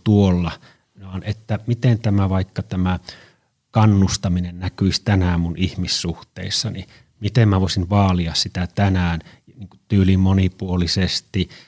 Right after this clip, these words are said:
ja tässä ihmissuhteessa ja ehkä jopa tuolla työkontekstissakin eli työyhteisössä, miten mä voisin vaalia sitä tänään. Et mä oon yrittänyt päästä sitä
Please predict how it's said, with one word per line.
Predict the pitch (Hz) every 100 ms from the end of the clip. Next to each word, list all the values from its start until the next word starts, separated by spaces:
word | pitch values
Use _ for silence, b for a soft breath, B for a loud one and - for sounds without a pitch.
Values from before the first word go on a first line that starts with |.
| B B _
ja | 92 90 87 69 -
tässä | 101 85 -
ihmissuhteessa | 92 90 92 87 - 95 - - 90 101
ja | 101
ehkä | - 107
jopa | 101 101
tuolla | 104 98
työkontekstissakin | 90 107 101 95 101 92 90 - - 101 - - 98
eli | 92
työyhteisössä, | - 101 92 90 - - 90 85 92 -
miten | 101 107 113
mä | 98 92
voisin | 90 95 92
vaalia | 98 90 87 82
sitä | - 92
tänään. | - 101 95 87
Et | -
mä | 104
oon |
yrittänyt | 113 117 113 101 -
päästä | 101 - 95
sitä | - 92